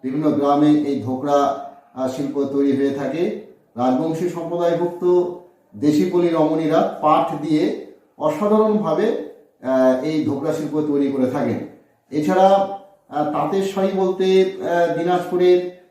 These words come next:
আহ, তাঁতের শাড়িরও তিনি উল্লেখ করেছেন। আমার তো মনে হয় যে এই তাঁতের শাড়ি, এটার বিবর্তিত রূপ হচ্ছে গঙ্গারামপুরের তাঁতের শাড়ি।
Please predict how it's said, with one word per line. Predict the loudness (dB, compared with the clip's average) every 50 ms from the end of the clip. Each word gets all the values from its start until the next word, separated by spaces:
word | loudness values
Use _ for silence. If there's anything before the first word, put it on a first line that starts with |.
| _ _
আহ, | -4 -4 -4 -2
তাঁতের | -2 -2 -2 -2 -4
শাড়িরও | -4 -4 -2 -2 2 2 2 2
তিনি | 0 -2 -4 -4
উল্লেখ | -4 -2 -2 -4 -4 -4
করেছেন। | -4 -2 -2 0 0 0 0 -2 -2 -6 -8 -10 -14 -20 _ _
আমার | -8 -4 0 0 0 0 0
তো | -2
মনে | 0 0 2 2
হয় | 2 2 0 0 0 2
যে | 0 0
এই | 0 0 -2
তাঁতের | 0 0 0 0 2 -2 -2 -6 -8 -8
শাড়ি, | -6 -4 0 0 0 0 0 -2
এটার | -4 -2 -2 -2 -2
বিবর্তিত | 0 0 0 0 -2 -2 -6 -6
রূপ | -4 -4 -4 -4 -6
হচ্ছে | -6 -8 -6 -6 -4
গঙ্গারামপুরের | -2 0 0 2 2 2 2 2 0 -2 -2 -2 -2 -2 -2
তাঁতের | -4 -4 -4 -6
শাড়ি। | -8 -10 -12 -14 -14